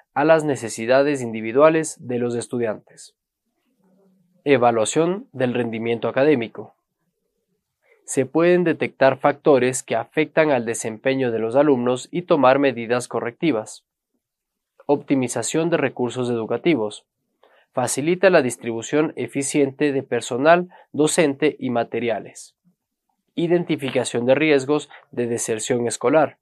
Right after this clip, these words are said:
A través de modelos predictivos se pueden anticipar casos de abandono escolar y diseñar estrategias de intervención. Según López Benítez, la analítica de datos en educación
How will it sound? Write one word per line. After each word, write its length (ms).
A 200
través 360
de 100
modelos 440
predictivos 800
se 180
pueden 280
anticipar 720
casos 400
de 80
abandono 540
escolar 600
y 160
diseñar 560
estrategias 760
de 60
intervención. 760
Según 580
López 440
Benítez, 580
la 180
analítica 600
de 100
datos 460
en 160
educación 640